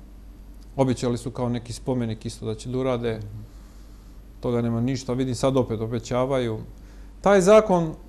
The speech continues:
Speaker 1: bi trebao da bude pravedan za sve.
Speaker 2: Mhm.
Speaker 1: I za veterane ratne, i za ratne vojne invalide, i za porodice poginulih boraca,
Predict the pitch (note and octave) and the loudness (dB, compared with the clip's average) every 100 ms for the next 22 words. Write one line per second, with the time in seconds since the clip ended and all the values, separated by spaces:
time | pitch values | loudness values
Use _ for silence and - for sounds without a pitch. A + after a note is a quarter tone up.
0 | - - - - - C#3+ D#3 F3+ D#3 D3 | -20 -20 -20 -16 -6 -4 0 2 4 4
1 | E3 D#3+ C#3+ C3+ - - - - - - | 2 4 2 0 -6 -18 -20 -20 -20 -20
2 | - D#3 C3+ A#2 A2+ A2+ - A#2 G2+ - | 4 8 8 8 2 -2 -4 -6 -6 -10
3 | G2 - A#2 A#2 - - - - - - | -14 -14 -16 -16 -18 -20 -20 -20 -20 -20
4 | - - - - C3+ D#3 D#3+ D#3+ D#3+ D#3 | -20 -18 -18 -8 -2 4 6 4 4 2
5 | D#3 D3+ D3 D3 D3 D3+ C#3+ - - - | 2 0 0 0 -2 -6 -8 -10 -18 -20
6 | - - - - - - - - A#2 C3+ | -18 -18 -18 -18 -18 -18 -18 -6 2 6
7 | C#3+ C#3+ C#3+ D3 C#3+ C3+ C3+ C#3 C3 B2 | 6 4 0 0 0 0 2 0 0 -2
8 | A2+ - - - - - - - - - | -4 -8 -18 -20 -20 -20 -20 -20 -20 -4
9 | C3+ D3+ D3 D#3 D#3 D3 C#3 - C3+ D3 | 2 2 4 4 4 4 0 -4 -4 -2
10 | C#3+ C#3+ C3+ B2+ C3 B2+ - - A#2 | -2 -2 -4 -4 -2 -4 -6 -10 -10